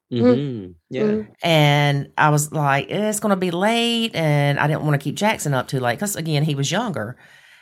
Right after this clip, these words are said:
Speaker 3: And he was, "Oh, okay." But what's funny is,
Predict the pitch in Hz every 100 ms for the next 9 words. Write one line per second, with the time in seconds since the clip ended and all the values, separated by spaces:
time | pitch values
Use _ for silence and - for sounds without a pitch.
0 | _ - 156 151 151 151 180 202 226 214
1 | 185 170 165 151 - _ _ _ - 160
2 | 202 240 - 180 180 165 143 135 139 135
3 | 135 131 127 127